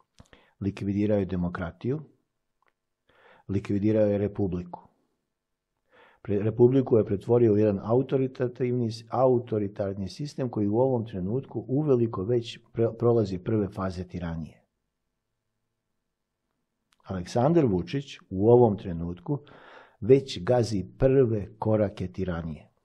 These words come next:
I to je sasvim razumljivo. Znači,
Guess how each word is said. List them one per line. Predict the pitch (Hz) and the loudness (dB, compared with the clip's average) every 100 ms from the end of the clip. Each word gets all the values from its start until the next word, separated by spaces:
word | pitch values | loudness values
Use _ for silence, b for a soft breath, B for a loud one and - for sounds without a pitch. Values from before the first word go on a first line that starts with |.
| _ _ _ _ _ _ _ - | _ _ _ _ _ _ _ -10
I | 113 | 0
to | 139 | 2
je | 120 | 4
sasvim | 147 139 165 156 | 2 0 0 2
razumljivo. | 135 139 131 95 80 - _ _ _ - | 4 6 6 4 -2 -16 _ _ _ -8
Znači, | 101 - 104 | -6 -2 -4